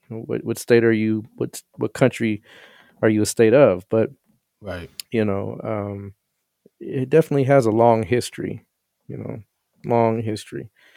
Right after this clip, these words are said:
Speaker 1: Uh, when we choose these countries and the times that they're, uh, that we, we find, it's, you know, like Nigeria, I mean, like, uh, Ghana. You know, Ghana's been there for quite,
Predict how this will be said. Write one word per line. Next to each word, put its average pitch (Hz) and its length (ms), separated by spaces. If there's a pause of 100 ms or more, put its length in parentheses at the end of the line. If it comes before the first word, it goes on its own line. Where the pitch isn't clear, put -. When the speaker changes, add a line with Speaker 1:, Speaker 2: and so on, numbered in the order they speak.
(460)
Speaker 1:
Uh, 101 160
when 107 200
we 123 140
choose 120 320
these 117 160
countries 113 760
and 101 320
the 110 80
times 113 460
that 104 160
they're, 101 340 (600)
uh, 98 280
that 104 280
we, 104 380
we 117 120
find, 110 680 (300)
it's, - 640 (300)
you - 60
know, 107 160 (200)
like 135 260
Nigeria, 120 640
I 131 40
mean, 117 120
like, 107 240
uh, 104 120
Ghana. 107 500 (140)
You - 60
know, 110 60
Ghana's 123 320
been 117 180
there 113 220
for - 160
quite, 120 320